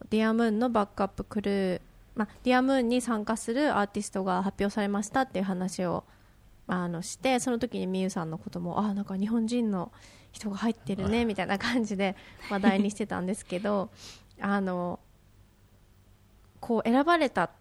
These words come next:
Speaker 1: て分かった時、ど-、どういうふうにまずこう知ったのか、選ばれたことを知ったのかと、どういう気持ちだったかって教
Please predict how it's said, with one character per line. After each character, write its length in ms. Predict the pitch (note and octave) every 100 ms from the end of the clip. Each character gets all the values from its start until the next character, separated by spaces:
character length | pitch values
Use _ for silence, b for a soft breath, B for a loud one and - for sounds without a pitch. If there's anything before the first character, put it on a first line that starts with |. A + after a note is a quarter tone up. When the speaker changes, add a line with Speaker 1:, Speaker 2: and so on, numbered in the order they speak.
| - - - -
Speaker 1:
て 120 | F#3+
分 100 | F3+ -
か 100 | B3+
っ 80 | C4 - -
た 100 | F3+
時、 520 | - - C#3+ D3+ A3 - _ _ _ _ - _
ど-、 200 | A3 A3+
ど 180 | A3 D4+
う 40 | G#4
い 60 |
う 40 | F4+
ふ 100 | B3+
う 40 |
に 140 | G#3+
ま 160 | G3 G3
ず 180 | F3+ F3
こ 140 | -
う 40 | F3+
知 180 | -
っ 40 | - -
た 120 | A#3+
の 140 | F3+
か、 220 | - C#3 - - A3
選 120 | G#3
ば 120 | G#3+
れ 80 | G3+
た 100 | F#3
こ 120 | F#3+
と 100 | F3+
を 40 | F3+
知 100 | -
っ 20 |
た 120 | - G3
の 120 | E3+
か 160 | -
と、 400 | D#3 A3+ A#3+ G3
ど 220 | G3+ A3 B3
う 80 |
い 420 | A#3+ A#3+ A#3+ A#3 -
う 40 | -
気 120 | A3+
持 140 | A3
ち 120 | -
だ 80 | G#3
っ 60 | G#3
た 100 | E3+
か 140 | -
っ 40 | E3+
て 160 | -
教 80 | D#3+